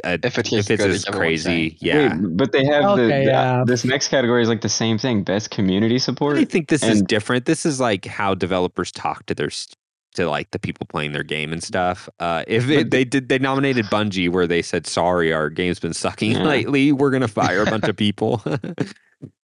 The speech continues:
Speaker 1: Oh, man.
Speaker 4: But, uh,
Speaker 3: I,
Speaker 4: the list
Speaker 3: yeah.
Speaker 4: goes, the list
Speaker 3: Okay.
Speaker 4: goes as, go ahead.
Speaker 1: Again,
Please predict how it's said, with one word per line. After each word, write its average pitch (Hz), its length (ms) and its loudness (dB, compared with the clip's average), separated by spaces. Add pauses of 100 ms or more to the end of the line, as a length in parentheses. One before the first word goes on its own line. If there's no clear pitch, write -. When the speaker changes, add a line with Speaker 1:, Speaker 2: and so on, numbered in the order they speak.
(520)
Speaker 1:
Oh, 92 380 0
man. 80 100 0
Speaker 4:
But, 175 160 2
uh, 165 220 4
Speaker 3:
I, - 20 -2
Speaker 4:
the 170 100 2
list 202 200 2
Speaker 3:
yeah. - 60 -4
Speaker 4:
goes, 190 440 2
the 165 100 -2
list 190 180 4
Speaker 3:
Okay. 190 80 2
Speaker 4:
goes 175 160 4
as, 151 280 0 (640)
go 131 100 -2
ahead. 104 180 -6 (800)
Speaker 1:
Again, 127 400 0